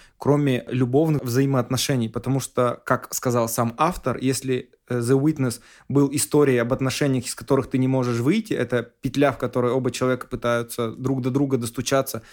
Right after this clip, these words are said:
но в связи с тем, что не могут выслушать партнера, замыкаются в ней, то есть весь эпизод как раз об этом рассказывает, то эпизод из третьего, э, сезона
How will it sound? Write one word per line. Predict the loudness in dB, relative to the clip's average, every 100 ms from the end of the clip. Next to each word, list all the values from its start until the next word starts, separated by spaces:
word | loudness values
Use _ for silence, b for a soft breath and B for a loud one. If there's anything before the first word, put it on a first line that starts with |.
| B B B
но | 2 2 0
в |
связи | 0 0 2
с |
тем, | 2 2
что | 2
не | 2
могут | 2 0
выслушать | 0 -2 -4 -2
партнера, | 0 2 2 0
замыкаются | 0 0 2 2 2 2 0
в |
ней, | 2 0
то | 0
есть | 0
весь | -2 -2
эпизод | -6 -2 -2 -2
как | -2
раз | -4 -2
об | -2
этом | 0 -2
рассказывает, | -4 0 2 2 -2 -4 b b 2
то | 4 4
эпизод | 2 0 2
из | 0
третьего, | 2 2 4 2 2 0
э, | 0 0
сезона | 0 0 2 2 0